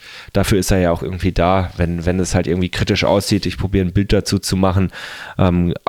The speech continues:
gerade auch wenn es dann Richtung, also es muss ja da nicht mal die ganz krassen Seltenheiten sein, sondern selbst zwischen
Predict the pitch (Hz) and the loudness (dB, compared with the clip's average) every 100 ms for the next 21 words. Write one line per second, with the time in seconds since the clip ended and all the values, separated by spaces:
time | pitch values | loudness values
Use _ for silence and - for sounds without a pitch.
0 | - 98 101 92 90 95 95 - 92 90 | -2 2 4 2 2 2 2 0 0 0
1 | 92 98 92 87 87 - 104 110 98 95 | 0 0 -2 -2 -4 0 0 2 2 2
2 | 95 98 87 92 87 - 110 - 92 92 | 0 0 0 0 -2 -2 -2 0 0 2
3 | 101 92 90 76 87 85 90 87 90 90 | 2 0 0 -2 -2 -2 0 -2 -2 0
4 | 98 - - 101 104 | -2 -2 -2 -2 -2